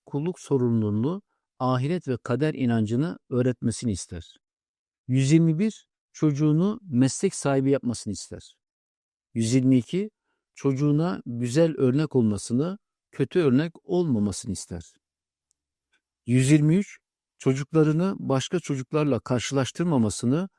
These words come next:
aşağılamamasını ister. Yüz yirmi dört, sekiz yaşından sonra çocuklara arkadaş olmasını ister. Yüz yirmi beş, on beş yaşından sonra çocuklara ortak ve danışman olmasını ister.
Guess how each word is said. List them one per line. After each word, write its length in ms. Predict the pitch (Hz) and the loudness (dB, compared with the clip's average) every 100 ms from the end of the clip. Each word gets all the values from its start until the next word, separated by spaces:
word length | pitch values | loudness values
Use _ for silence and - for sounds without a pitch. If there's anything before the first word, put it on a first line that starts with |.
| _ _ | _ _
aşağılamamasını 840 | 139 - 156 151 151 120 101 - 101 | -6 0 0 2 2 2 0 -4 -8
ister. 460 | 85 - 95 - _ _ _ _ _ _ _ _ _ _ _ _ _ | -8 -12 -16 -18 _ _ _ _ _ _ _ _ _ _ _ _ _
Yüz 200 | 113 113 | 0 4
yirmi 240 | 135 139 | 4 4
dört, 180 | 147 185 - _ _ _ | 2 0 -4 _ _ _
sekiz 500 | - - 143 170 170 | -12 -4 -2 -2 -2
yaşından 380 | 151 - 131 156 | 0 2 2 2
sonra 480 | 156 127 117 160 185 156 | 0 0 0 -2 -6 -14
çocuklara 640 | - 127 131 139 131 175 - _ | -8 -6 -2 2 2 2 -4 _
arkadaş 520 | - 123 135 127 165 | -4 -2 -2 -2 -2
olmasını 400 | 139 104 95 - | 0 -2 -2 -6
ister. 400 | 90 - 101 - _ _ _ _ _ _ _ _ _ _ _ _ _ | -8 -10 -14 -16 _ _ _ _ _ _ _ _ _ _ _ _ _
Yüz 160 | 120 117 | -4 2
yirmi 180 | 139 143 | 4 4
beş, 300 | 180 185 - _ _ _ _ | 0 -2 -12 _ _ _ _
on 220 | 170 196 160 | 0 2 2
beş 180 | 139 | 2
yaşından 360 | 147 - 127 117 | 0 0 0 0
sonra 480 | - 123 120 170 190 | 0 0 2 0 -4
çocuklara 640 | - 131 123 135 131 175 185 _ _ _ - | -6 -6 -2 0 0 0 -6 _ _ _ 0
ortak 500 | 139 127 - 180 143 | 0 0 -4 -4 -2
ve 200 | 139 117 | -2 2
danışman 440 | 127 127 143 135 | 2 0 -2 -2
olmasını 400 | 107 92 - 95 | 0 -4 -8 -14
ister. 420 | - - 104 _ | -16 -16 -20 _